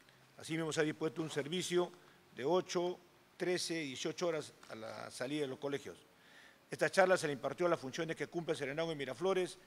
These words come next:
las medidas preventivas de seguridad que deben tener en cuenta, se les orienta con imágenes los peligros que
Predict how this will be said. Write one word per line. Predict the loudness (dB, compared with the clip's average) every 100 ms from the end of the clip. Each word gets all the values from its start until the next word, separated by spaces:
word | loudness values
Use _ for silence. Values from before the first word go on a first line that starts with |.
| -20 -20 -8
las | -6
medidas | -2 2 2
preventivas | 2 -4 -4 0 0
de |
seguridad | -2 -2 -4
que | -2
deben | -2 -2 -2
tener | -4 -4
en | -4
cuenta, | 2 2 4 -2 -2 -20 -20 -20 -12
se | -6
les | -6 -4
orienta | -2 -2 0 -4
con | -4
imágenes | 0 4 4 2 -2
los | -4 -4
peligros | -4 0 0
que | -2